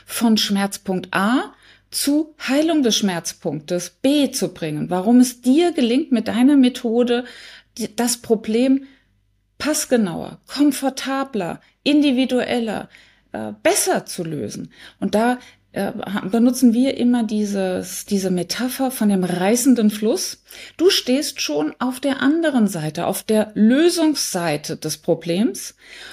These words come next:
Und auf der linken Seite, da stehen aber deine Interessentinnen und Interessenten beziehungsweise deine Kundinnen und Kunden und haben das Problem noch an den Hacken.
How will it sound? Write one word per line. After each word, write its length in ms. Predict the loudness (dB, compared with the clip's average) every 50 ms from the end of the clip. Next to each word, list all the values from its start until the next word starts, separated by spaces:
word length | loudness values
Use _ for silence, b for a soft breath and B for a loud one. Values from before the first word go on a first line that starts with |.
| B B B B
Und 160 | -2 -2 0
auf 100 | 0 -2
der 280 | -4 -4 -4 -4 -6 -6 -4
linken 460 | -2 -2 0 -2 -2 -4 -2 -2 0
Seite, 340 | 0 0 0 -2 0 -2 -2
da 140 | 0 0 -2
stehen 280 | 0 2 2 4 4
aber 220 | 4 2 0 -2 -2
deine 320 | -2 -2 0 0 0 0
Interessentinnen 720 | -2 -4 -2 -4 -4 -2 0 0 0 0 0 0 0 0
und 60 | 0 -2
Interessenten 580 | -4 -4 -4 -6 -6 -2 2 2 2 4 2
beziehungsweise 560 | 0 0 0 0 -2 0 0 -2 -2 -2 -2
deine 240 | -2 -2 -2 -4 -4
Kundinnen 460 | -4 0 2 4 4 4 4 2 0
und 140 | -2 -6 -6
Kunden 500 | _ -2 0 0 0 0 -2 -4 -4 B B B B B
und 220 | -6 -6 -4 -2
haben 240 | -2 -2 0 0 0
das 160 | 0 -2 -2
Problem 400 | -4 -4 -4 -2 -2 -2 0 0
noch 160 | -2 -4 -6
an 180 | -4 -2 -2 0
den 220 | 0 0 0 -2
Hacken. 380 | -2 -4 -2 -2 -4 -4 -4